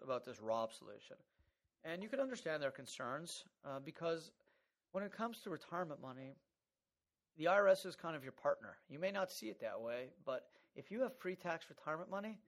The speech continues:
when you hit seventy years old, or if you do take a distribution, you're gonna have to pay tax on that money. And that's only fair because they gave you a tax deduction when you made the contribution, and they allowed your money to grow without tax.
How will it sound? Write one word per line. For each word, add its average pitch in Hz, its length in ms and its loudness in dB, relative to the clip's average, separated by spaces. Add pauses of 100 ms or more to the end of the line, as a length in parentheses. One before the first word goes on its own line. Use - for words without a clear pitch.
(440)
when 170 160 -8
you 202 100 -6
hit 247 120 -4
seventy 190 380 4
years 165 220 -4
old, 151 280 -2
or 135 120 -2
if - 120 -12
you 156 60 -12
do 170 100 -8
take 180 220 -6
a - 40 -8
distribution, 143 640 -10 (480)
you're 180 100 -4
gonna 190 140 2
have 160 140 -4
to 151 80 -10
pay 151 140 -8
tax 117 440 -4
on 127 140 -6
that 160 180 -6
money. 190 260 -6 (540)
And 165 100 -6
that's 220 160 0
only 190 180 0
fair 147 320 4
because 160 340 -6
they 151 100 -6
gave 135 240 -8
you 143 120 -8
a 135 40 -8
tax 123 340 -12
deduction 120 440 -6 (580)
when 123 120 -8
you 147 80 -6
made 180 360 2
the 156 80 -2
contribution, 110 720 -8 (300)
and 120 120 -8
they 127 60 -2
allowed 143 560 2 (500)
your 123 80 -10
money 127 220 -8
to 117 100 -14
grow 120 240 -2
without 117 260 -6
tax. 185 460 -4